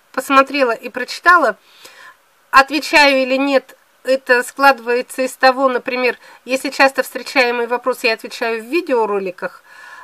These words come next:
если ответ очень длинный и нужно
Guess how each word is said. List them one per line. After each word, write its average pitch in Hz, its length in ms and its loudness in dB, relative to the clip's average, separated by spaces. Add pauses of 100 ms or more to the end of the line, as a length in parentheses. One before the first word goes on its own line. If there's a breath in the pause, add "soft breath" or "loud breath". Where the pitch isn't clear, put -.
(200 loud breath)
если 269 480 -4 (120)
ответ 262 480 2
очень 269 400 0
длинный 240 640 -4
и 240 80 -10
нужно 247 440 -2